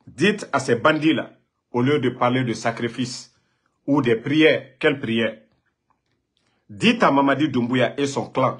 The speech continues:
les gens qu'ils ont tués le cinq septembre, les sacrifices dont il a besoin aujourd'hui, là,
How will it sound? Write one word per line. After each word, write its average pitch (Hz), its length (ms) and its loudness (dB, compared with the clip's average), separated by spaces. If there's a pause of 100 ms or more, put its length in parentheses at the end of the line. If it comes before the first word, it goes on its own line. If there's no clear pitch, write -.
(120)
les 120 140 0
gens 151 200 0
qu'ils 117 240 -6
ont 107 100 -2
tués 135 300 -2
le 110 100 -2
cinq 120 240 -6
septembre, 92 480 -6 (920)
les 113 160 0
sacrifices 135 640 -2
dont 131 180 0
il 113 160 -6
a 101 60 0
besoin 113 340 -2
aujourd'hui, 101 420 -4
là, 87 140 -10